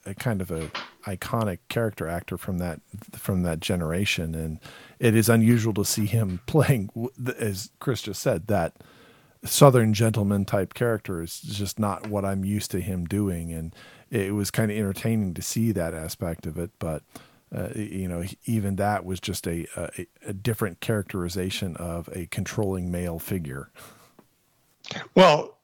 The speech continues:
Speaker 2: if you notice, the, out of all the changes that the ladies did, the only one that he said no to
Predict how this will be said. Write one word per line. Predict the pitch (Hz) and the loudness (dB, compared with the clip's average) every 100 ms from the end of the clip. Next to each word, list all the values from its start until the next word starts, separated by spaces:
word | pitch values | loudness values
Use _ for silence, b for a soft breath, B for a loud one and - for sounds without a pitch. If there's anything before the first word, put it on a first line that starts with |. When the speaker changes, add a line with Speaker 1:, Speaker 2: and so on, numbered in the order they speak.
| _ | _
Speaker 2:
if | 165 139 | -4 2
you | 170 156 - - - - | 4 4 2 -8 -10 0
notice, | 156 185 147 - | 4 6 4 2
the, | - 151 151 - _ b b - | 4 4 2 -4 _ b b -2
out | - 170 | 2 6
of | |
all | 165 190 | 6 6
the | 180 | 4
changes | - 190 185 160 | 4 4 4 4
that | 170 156 | 2 2
the | 160 | 0
ladies | 160 160 135 | 2 2 0
did, | 117 165 | 0 2
the | 143 | 2
only | 160 160 | 2 2
one | 160 | 2
that | 156 | 2
he | 139 | 0
said | 131 156 135 | 0 0 2
no | 156 165 | 4 2
to | - 135 117 | 2 -2 -2